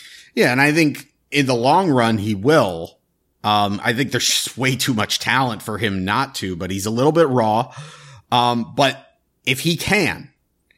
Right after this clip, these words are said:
if he can come into training camp and just beat out Elandon Roberts from day one,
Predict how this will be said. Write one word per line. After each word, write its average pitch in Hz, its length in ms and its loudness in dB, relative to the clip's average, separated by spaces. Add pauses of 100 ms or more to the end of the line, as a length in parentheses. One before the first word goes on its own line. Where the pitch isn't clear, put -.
(160)
if 117 140 -2
he 214 220 0
can 226 280 2
come 190 340 2
into 180 240 4
training 151 400 4
camp 95 400 -4 (180)
and 110 300 -2
just 120 440 -4 (540)
beat 165 240 2
out 156 220 6
Elandon 135 480 0
Roberts 113 420 0
from 107 220 -2
day 113 180 0
one, 123 500 0